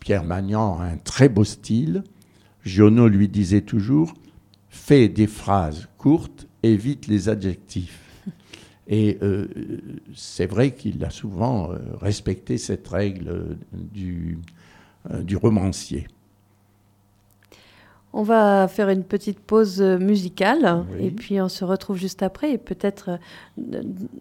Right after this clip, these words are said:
Speaker 2: est-ce que, hum, on peut déjà donner le rendez-vous pour, euh, pour, euh, cet hommage à Pierre Magnan ?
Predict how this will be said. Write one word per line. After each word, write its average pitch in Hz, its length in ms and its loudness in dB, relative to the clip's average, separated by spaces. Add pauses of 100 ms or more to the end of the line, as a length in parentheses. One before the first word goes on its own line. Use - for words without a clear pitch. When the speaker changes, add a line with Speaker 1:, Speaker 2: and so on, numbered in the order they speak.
(200)
Speaker 2:
est-ce 202 200 -4
que, 190 640 0
hum, - 100 -8
on 185 120 -2
peut 202 220 -2
déjà 190 300 2
donner 202 320 6
le 196 100 6
rendez-vous 208 600 4
pour, 190 340 0
euh, 180 260 2 (500)
pour, 196 260 -6
euh, 170 500 2
cet - 280 -6
hommage 196 280 2
à 175 60 4
Pierre 190 260 -2
Magnan ? 190 440 0